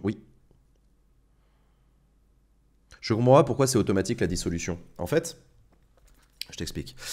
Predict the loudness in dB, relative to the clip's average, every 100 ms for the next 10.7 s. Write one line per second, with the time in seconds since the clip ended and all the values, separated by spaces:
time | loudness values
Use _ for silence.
0 | -10 -10 -2 4 4 4 2 2 0 2
1 | 0 0 0 0 0 -4 -4 -4 0 0
2 | 0 0 -2 -2 -4 -6 -16 _ _ -4
3 | -2 -2 -6 -20 _ _ _ _ -20 -20
4 | -20 _ _ -4 0 0 -2 -4 -6 -6
5 | -6 -6 -6 -6 -2 0 2 0 0 -4
6 | -2 -4 -4 -4 -2 -2 -2 -2 -2 0
7 | 0 0 -2 -2 -2 -2 -2 -2 -2 0
8 | -2 -4 -8 -16 _ _ _ _ -20 -20
9 | -20 _ -8 -4 0 0 0 0 2 2
10 | 0 -2 -4 -2 -2 -4